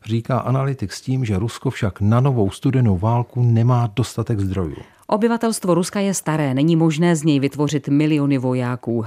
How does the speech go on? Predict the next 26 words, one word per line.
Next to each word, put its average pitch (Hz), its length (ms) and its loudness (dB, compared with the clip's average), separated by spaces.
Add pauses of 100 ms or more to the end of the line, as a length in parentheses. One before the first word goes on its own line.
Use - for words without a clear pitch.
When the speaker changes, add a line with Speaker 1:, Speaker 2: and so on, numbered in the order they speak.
Speaker 2:
Moskva 190 400 0
také 190 300 -2
nemá 170 260 0
spojence 170 600 0 (220)
a - 80 -4
nemá 214 200 0
ani 202 200 0
průmysl, 190 540 0
který 185 300 -4
by 180 140 0
byl 175 320 0
schopen 156 580 -2
produkovat 156 580 0
velké 151 480 -2
množství 131 540 -4
zbraní. 120 520 -6 (340)
Jediné, 202 440 2
co 135 140 -2
Rusku 147 280 -2
zůstává, 196 560 0
jsou 196 240 -2
jaderné 165 480 0
zbraně, 135 500 -2
dodává 175 480 0
Alexander 156 580 -2
Goltz. 117 440 -8